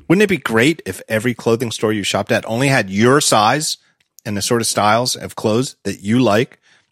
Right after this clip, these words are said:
at prices you want? Well, there is a company that is focused on making that happen, and that's Stitch Fix. In a world of online clothes shopping, there are no consistent sizes. Why should you have to try to guess if you're a medium or a large, or if it's really the same medium as you got from another company?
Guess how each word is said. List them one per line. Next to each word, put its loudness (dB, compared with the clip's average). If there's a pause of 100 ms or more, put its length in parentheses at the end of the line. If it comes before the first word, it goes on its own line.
(180)
at -2
prices -2
you -2
want? -6 (640)
Well, -2
there -2
is 0
a -8
company -6 (140)
that -8
is -12
focused -12 (120)
on -8
making -10
that -8
happen, -8
and -10
that's -8
Stitch -4 (260)
Fix. -6 (540)
In -12
a -6
world 0
of -8 (160)
online 0
clothes -2
shopping, -6
there -6
are 0
no 2
consistent -6
sizes. -6 (380)
Why 2
should -2
you 6
have 2
to -14
try 2
to 0
guess 0
if -4
you're 0
a -2
medium 0
or -2
a -4
large, 2
or 0
if -6
it's -12
really 0
the -4
same -4
medium 0
as -2
you -6
got -2
from -4
another 0
company? -4